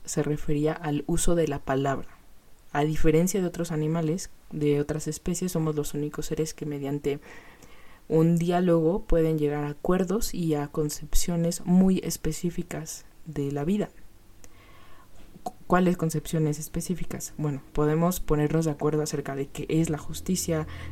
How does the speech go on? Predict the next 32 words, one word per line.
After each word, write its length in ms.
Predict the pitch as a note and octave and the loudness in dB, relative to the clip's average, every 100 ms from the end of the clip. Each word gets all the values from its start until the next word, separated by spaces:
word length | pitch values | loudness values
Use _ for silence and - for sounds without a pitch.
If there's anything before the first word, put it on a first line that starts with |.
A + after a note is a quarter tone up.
| - | -2
de 140 | D3 | 0
qué 140 | D3 | 2
no 200 | D3+ D3 | 2 2
es 120 | E3+ F3 | 0 -2
la 100 | E3+ | -4
justicia, 680 | E3+ - E3 D#3 D#3+ D3+ D#3 | -4 -4 -4 -4 -4 -4 -4
qué 180 | D#3 D3+ | -2 -2
es 120 | D3+ | -2
el 120 | C#3+ | 0
bien, 360 | D#3 D#3 D#3 D#3+ | 2 2 0 -2
qué 120 | E3+ | -2
no 160 | E3+ E3 | 0 0
es 140 | E3 | 0
el 120 | D#3+ D3+ | -2 -2
bien, 320 | D3+ D3 D#3 | 0 -2 -2
qué 120 | - | -2
es 120 | D#3+ E3+ | 0 0
una 180 | D#3+ | 0
democracia, 640 | C#3+ C#3 - D#3 D3 D3 D3 - | -2 -4 -4 -4 -4 -6 -10 -4
qué 160 | E3 | 0
no 200 | E3+ D#3+ | 2 2
es 160 | D#3 E3 | 2 0
una 140 | D#3+ | 0
democracia. 640 | C#3 C#3 C3+ C#3+ D3 - G#3 - - - - - | 0 -2 -6 -6 -6 -6 -8 -8 -16 -16 -18 -4
Y 80 | F3+ | 0
esto 140 | F3 | 0
es 100 | F#3+ | 0
justamente 580 | - G3 G3+ F#3+ G3 G3 | -2 -4 2 4 4 2
lo 120 | F#3 | 0
que 80 | D#3+ | 0
nos 180 | D3+ D#3 | -2 -2
permite, 480 | D3+ D3+ D#3 F3+ | -2 0 0 -2